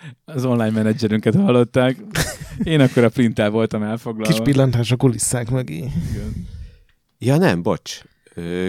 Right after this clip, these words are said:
Speaker 3: kapott egy laptopot, amikor megvásároltunk valami gamer website-ot, és akkor annak fejében írta ingyen.
Speaker 1: Várjál, volt valami, mi volt? Tényleg megvettünk egy gamer, sőt, többet is vettünk, de volt
Speaker 3: Ja.
Speaker 1: egy, ami,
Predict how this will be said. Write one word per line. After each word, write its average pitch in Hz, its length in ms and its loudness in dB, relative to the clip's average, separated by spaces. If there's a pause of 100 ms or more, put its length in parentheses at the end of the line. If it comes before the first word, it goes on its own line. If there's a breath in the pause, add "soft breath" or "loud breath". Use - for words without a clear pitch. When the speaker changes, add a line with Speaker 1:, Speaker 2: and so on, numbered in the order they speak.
(120)
Speaker 3:
kapott 92 480 -2
egy 87 120 -4
laptopot, 87 640 -4
amikor 82 380 0
megvásároltunk 80 1080 -2
valami 78 340 2
gamer 78 440 0
website-ot, 82 840 -2
és - 200 0
akkor 80 280 -4
annak - 320 -2
fejében 60 560 0
írta - 400 -6
ingyen. 58 220 -8
Speaker 1:
Várjál, 120 300 0
volt 131 240 2
valami, 107 560 0 (140)
mi 131 180 -2
volt? 143 240 0
Tényleg 104 220 0
megvettünk 95 380 -2
egy 98 180 -8
gamer, 107 380 -8
sőt, 117 220 0
többet 104 280 -4
is - 100 -18
vettünk, 98 400 -4
de 110 60 2
volt 117 200 2
Speaker 3:
Ja. 87 60 0
Speaker 1:
egy, 104 140 0
ami, 104 340 -2